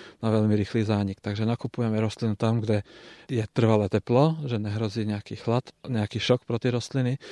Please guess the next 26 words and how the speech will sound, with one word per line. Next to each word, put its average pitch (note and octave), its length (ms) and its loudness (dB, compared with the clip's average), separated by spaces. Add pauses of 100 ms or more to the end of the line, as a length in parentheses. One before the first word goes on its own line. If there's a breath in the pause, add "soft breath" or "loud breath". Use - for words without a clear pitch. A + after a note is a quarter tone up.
(520 loud breath)
Potom A#2 460 6
další G#2+ 500 4
takový G#2+ 680 -2
omyl, A#2+ 340 8
který A2 240 0
se A2+ 120 -4
dělá G#2+ 200 2
velmi G#2+ 220 0
často, A2 280 -6
je G#2 80 -4
to, G#2 140 -4
že G#2+ 180 0 (440 loud breath)
to A2 120 0
dělají G#2 240 4
chlapi, A2+ 320 2
to G#2 120 -4
teda G#2 200 0
musím G#2 260 -2
říct, - 400 -4
eh, A2 40 2
na G#2+ 320 2
rovinu G#2+ 320 4
nejčastěji, A2 560 2
že G#2 160 0 (360 loud breath)
chtějí G#2+ 260 0
udělat G#2 340 4